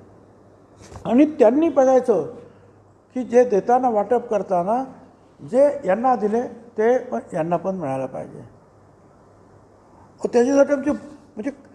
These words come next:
हा कायदासुद्धा तुम्ही रगडून टाकला, मोडून टाकला, तुमचाच निर्णय. आणि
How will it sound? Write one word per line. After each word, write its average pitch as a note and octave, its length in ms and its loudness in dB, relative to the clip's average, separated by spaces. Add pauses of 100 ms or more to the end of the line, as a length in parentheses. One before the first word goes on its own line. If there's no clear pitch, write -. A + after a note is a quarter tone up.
(160)
हा C4 180 0
कायदासुद्धा C#4+ 640 4
तुम्ही C#4 240 2
रगडून C4 320 2
टाकला, A#3+ 380 -2 (180)
मोडून A3+ 340 -4
टाकला, B3 280 -6 (380)
तुमचाच A#3+ 320 4
निर्णय. C4+ 380 0 (1600)
आणि G3 140 -2